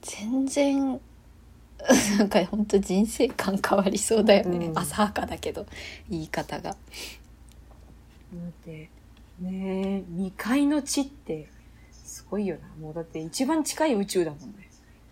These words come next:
Speaker 1: うん。本当にそうだね。
Speaker 2: もはや。うん。
Speaker 1: そうだよな。
Speaker 2: 南極か。で、
Speaker 1: 南極か。
Speaker 2: ジェイと二人で、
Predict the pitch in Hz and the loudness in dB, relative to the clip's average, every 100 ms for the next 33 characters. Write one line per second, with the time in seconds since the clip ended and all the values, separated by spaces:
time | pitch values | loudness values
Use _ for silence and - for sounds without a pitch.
0 | - - - - - 208 202 202 196 190 | -20 -20 -20 -20 0 6 8 10 10 8
1 | 185 180 185 - - - - - - - | 6 2 -2 -10 -20 -20 -20 -20 -16 0
2 | 220 226 220 247 269 269 285 262 202 175 | 4 6 6 6 6 6 6 6 4 2
3 | 170 170 180 185 185 - - - - - | -4 -4 -2 -2 -4 -8 -18 -20 -20 -20
4 | - - - - - - - - - - | -20 -20 -20 -20 -20 -20 -20 -20 -20 -20
5 | - - - - - - - - - - | -20 -20 -20 -20 -20 -20 -20 -20 -18 -18
6 | - - - - - - - - - - | -18 -20 -18 -16 -16 -18 -20 -20 -20 -20
7 | - - - - - - - - - - | -20 -20 -20 -20 -20 -20 -20 -20 -20 -20
8 | - - - - - 180 180 175 185 - | -20 -20 -20 -20 -16 -10 -10 -10 -12 -14
9 | - 185 180 - - - - - - - | -14 -10 -10 -12 -16 -20 -20 -20 -20 -20
10 | - - - - - - - - - - | -20 -20 -20 -20 -20 -20 -20 -20 -20 -20
11 | - - 196 170 - 196 202 185 - 214 | -20 -12 -8 -8 -8 -4 -2 -2 -2 -4
12 | 196 - - - 208 208 208 220 214 220 | -4 -6 -20 -8 -6 -6 -6 -6 -6 -6
13 | 214 - 180 170 160 139 - 147 143 113 | -10 -16 -6 -6 -6 -12 -10 -8 -8 -10
14 | - | -14